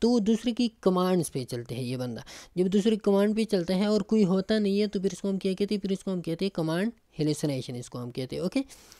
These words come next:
अच्छा, during assessment of, during assessment of schizophrenic patient, the nurse note that he is frequently shifting from that one topic to another topic without any association। Then the patient is,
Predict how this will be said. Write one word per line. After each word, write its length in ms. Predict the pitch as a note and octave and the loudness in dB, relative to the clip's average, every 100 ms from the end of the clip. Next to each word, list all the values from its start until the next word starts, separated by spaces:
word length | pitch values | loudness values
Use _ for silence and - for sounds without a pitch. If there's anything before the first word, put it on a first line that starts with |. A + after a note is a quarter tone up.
| - - - | -20 -12 -4
अच्छा, 220 | F#3+ F3+ | -2 4
during 340 | F3 A3 C#4 | 8 8 8
assessment 600 | C#4 - G3+ - A#3 A#3 | 2 2 -2 2 0 2
of, 320 | E3 D3+ D3+ E3+ - - - | 0 0 -2 -4 -14 -14 -4
during 300 | D#3+ G3 A3+ | 4 6 6
assessment 500 | A3 - G#3 A3+ A3 | 2 0 -2 0 0
of 240 | G#3+ - A#3 _ - | -2 -4 -18 _ -12
schizophrenic 680 | - A3 G#3+ B3 A3 G3+ - | 0 4 4 4 4 2 0
patient, 340 | D#3 D3+ G3 F3 | -4 -4 -2 0
the 60 | D#3+ F3+ | 0 0
nurse 200 | F#3+ - | -2 -4
note 320 | F3+ F#3+ G3+ D#3+ | -2 0 0 0
that 280 | D3+ D#3 D#3 | 0 0 -2
he 220 | - F3 | -2 -2
is 80 | E3+ - | -2 2
frequently 440 | G3 F#3+ G#3+ G#3 G3 | 2 4 2 0 -2
shifting 320 | F3+ - F#3+ F#3 | -2 -2 -4 -2
from 240 | F3 F3+ F#3+ - - - D3 | -2 -2 -4 -10 -20 -8 0
that 140 | D#3 - C#3 D3+ | 0 0 -2 2
one 340 | D#3+ F3+ G3+ A3+ A3 | 4 4 2 0 0
topic 360 | E3+ C#3+ E3+ _ - | -2 -2 -6 _ -6
to 60 | D#3+ | 0
another 340 | D#3 D#3+ F#3+ | 2 2 0
topic 400 | G3 G3+ G#3 E3+ E3+ | 0 0 0 0 2
without 280 | G3 F#3+ - | 2 0 0
any 200 | F3 F3+ | 2 2
association। 640 | - D#3+ C#3 C3+ C3 B2+ A#2 - | 0 -6 -4 -4 -4 -8 -8 -6
Then 260 | D3 F3+ F#3 | 2 4 4
the 60 | E3+ | 2
patient 420 | E3 E3 G3+ G3 D3+ | 0 0 -2 -2 0
is, 280 | C#3 B2 | 0 -2